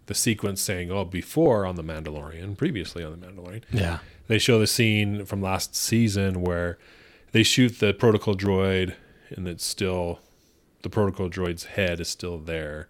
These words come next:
Speaker 1: in the ship. So she hacks into that and uses it to be able to translate so
Speaker 2: Yeah.
Speaker 1: they can communicate. And, but it's only, like, a scene, and then all, then stuff happens, and then he can understand her after that.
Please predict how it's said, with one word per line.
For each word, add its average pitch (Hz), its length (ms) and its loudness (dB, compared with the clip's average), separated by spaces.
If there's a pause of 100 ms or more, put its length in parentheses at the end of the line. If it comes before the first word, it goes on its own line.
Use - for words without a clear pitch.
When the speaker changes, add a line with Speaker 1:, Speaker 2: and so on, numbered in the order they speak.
(440)
Speaker 1:
in 90 100 -10
the 80 60 -8
ship. 87 420 -6
So - 140 -8
she 117 380 -2 (480)
hacks 113 340 2
into 104 200 0
that 95 300 0
and 107 80 -8
uses 92 200 -4
it 85 120 -8
to - 80 -16
be 95 60 -4
able 82 100 -6
to - 60 -12
translate 80 580 -14
so 98 120 -4
Speaker 2:
Yeah. 90 100 2
Speaker 1:
they 80 100 -4
can 76 160 -16 (220)
communicate. - 520 -12 (920)
And, 127 240 0 (240)
but 120 160 4
it's - 200 -2
only, 156 280 6
like, 135 240 4
a 107 100 0
scene, 101 560 -2 (560)
and 107 80 -2
then 110 100 2
all, 110 280 4
then 107 320 0
stuff - 240 0
happens, 95 640 -2 (840)
and 120 160 4
then 123 160 6
he 113 120 0
can 110 160 0
understand 98 480 -2
her 92 80 -4
after 85 300 -8
that. - 220 -16